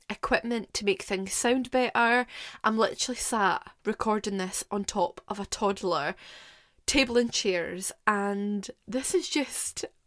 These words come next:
what we do here. And I come on here and I speak from the heart, and I just hope that it finds the people that need to hear it,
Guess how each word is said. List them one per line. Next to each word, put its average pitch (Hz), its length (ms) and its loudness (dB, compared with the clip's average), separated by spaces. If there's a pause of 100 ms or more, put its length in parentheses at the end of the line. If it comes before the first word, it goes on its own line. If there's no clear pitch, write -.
(100)
what 214 320 0
we 226 100 0
do 233 240 0
here. 180 360 2 (360)
And 208 100 4
I 247 100 6
come 277 300 0
on 294 160 2
here 202 400 0 (320)
and 185 140 -2
I 190 40 -6
speak - 400 -4
from 302 180 -4
the 302 80 0
heart, 190 480 0 (200)
and 226 120 4
I 247 100 4
just - 300 -2
hope - 440 4 (200)
that - 240 -2
it 196 220 0 (280)
finds 202 680 0
the - 140 -8
people - 380 -4
that 196 160 -4
need 196 220 -4
to - 80 -4
hear 190 320 0
it, 240 160 0